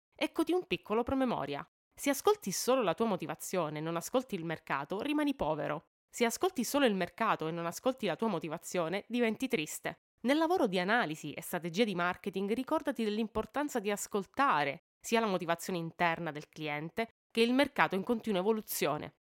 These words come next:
Solo integrando la motivazione con una comprensione approfondita del mercato, possiamo ottenere risultati straordinari.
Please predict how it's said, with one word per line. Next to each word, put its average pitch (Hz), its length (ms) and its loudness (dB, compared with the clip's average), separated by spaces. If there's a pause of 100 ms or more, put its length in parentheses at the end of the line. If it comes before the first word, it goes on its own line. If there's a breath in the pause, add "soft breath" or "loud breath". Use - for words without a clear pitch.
(180)
Solo 311 260 4
integrando 226 440 2
la 196 80 4
motivazione 175 840 2
con 165 120 -6
una 151 180 -4
comprensione 180 540 -2
approfondita 180 920 -2
del 165 180 -4
mercato, 151 560 -4
possiamo 269 380 -2
ottenere 226 400 0
risultati 214 500 -8
straordinari. 160 760 -6